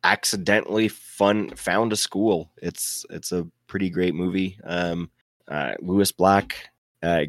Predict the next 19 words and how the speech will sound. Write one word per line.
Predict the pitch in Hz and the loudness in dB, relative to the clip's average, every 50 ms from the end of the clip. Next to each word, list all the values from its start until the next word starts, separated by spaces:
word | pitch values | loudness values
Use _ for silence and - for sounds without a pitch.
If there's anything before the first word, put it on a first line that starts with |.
| - | -2
comes | - 101 92 90 87 | 0 0 2 2 2
in | 92 92 | 2 2
and | 90 - | 2 0
plays | - 92 90 85 90 | 0 0 0 0 -2
the | 85 | -4
dean, | 82 92 92 95 95 92 92 90 | -2 0 0 0 0 0 0 -2
and, | - 82 90 87 87 87 87 | -2 -2 0 0 0 0 0
uh, | 87 87 87 87 90 78 | 0 2 2 2 0 -2
Blake | 67 - 117 127 131 - | 0 0 2 2 2 4
Lively's | 110 107 110 98 87 90 87 80 85 | 4 4 4 4 4 0 -2 -2 -2
also | 82 82 - - 82 82 | -4 -4 -4 -4 -4 -6
there, | 82 80 78 78 80 80 80 - 120 - - _ _ | -6 -6 -6 -6 -6 -8 -10 -14 -20 -20 -20 _ _
uh, | - 80 | -14 -14
almost | - - 87 87 85 82 - - | -10 -8 -4 -4 -4 -4 -4 -4
puzzlingly. | - 87 80 82 80 80 80 78 78 78 78 80 80 - _ _ _ _ | -4 -4 -2 -2 -4 -6 -6 -6 -6 -6 -8 -10 -12 -16 _ _ _ _
She | - - | -10 -8
seems | - - - 110 101 90 | -8 -8 -6 -6 -6 -4
a | 87 87 | -4 -4
little | 87 80 85 82 80 82 | -4 -2 -2 -4 -6 -8